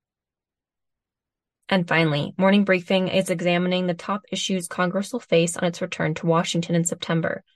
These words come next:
Today, we start out with the National Defense Authorization Act, or the N D A A. Both chambers have passed their version of the annual defense policy bill.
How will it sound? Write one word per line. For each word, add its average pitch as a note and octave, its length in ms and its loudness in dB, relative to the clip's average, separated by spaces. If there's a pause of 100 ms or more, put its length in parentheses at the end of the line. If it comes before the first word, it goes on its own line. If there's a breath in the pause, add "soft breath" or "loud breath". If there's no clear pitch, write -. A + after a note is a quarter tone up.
(480)
Today, F3 260 8
we F3 140 2
start E3+ 240 2
out E3 120 4
with - 120 -6
the E3+ 80 0
National E3 360 0
Defense E3+ 400 -2
Authorization F3 640 -2
Act, E3 280 -2 (260 soft breath)
or G#3+ 140 0
the G#3 140 -4
N F3 160 4
D E3 200 4
A D#3 160 4
A. D#3+ 260 0 (760)
Both F3 240 4
chambers E3 480 0
have E3+ 140 -2
passed E3 280 -6
their F#3+ 160 4
version E3+ 400 2
of - 140 -10
the - 140 -10
annual F#3+ 280 0
defense E3 480 -4
policy F#3 520 -2
bill. - 340 -2